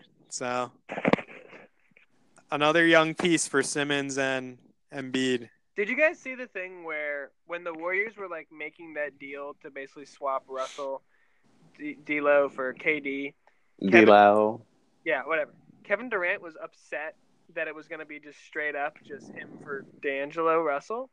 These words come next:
Speaker 2: So they had to, like, add stuff and figure it out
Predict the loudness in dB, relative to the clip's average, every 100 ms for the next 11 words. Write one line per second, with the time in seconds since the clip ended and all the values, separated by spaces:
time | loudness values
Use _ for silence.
0 | _ _ _ _ _ 0 0 -2 -6 -6
1 | -8 -14 -14 -16 -20 -20 -20 -12 -2 0
2 | 0 -4 -12 -12 -12 -16 -16 -12 -10 -10
3 | -10 -12